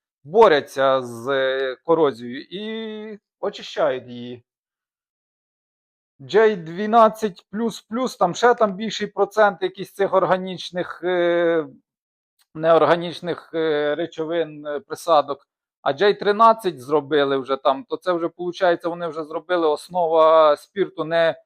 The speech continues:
етиленгліколь, а пропіленгліколь.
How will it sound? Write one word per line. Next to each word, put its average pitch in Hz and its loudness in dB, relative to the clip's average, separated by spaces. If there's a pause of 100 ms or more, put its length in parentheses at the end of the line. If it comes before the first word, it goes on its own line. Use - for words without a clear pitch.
(240)
етиленгліколь, 160 -2
а 143 6
пропіленгліколь. 139 -4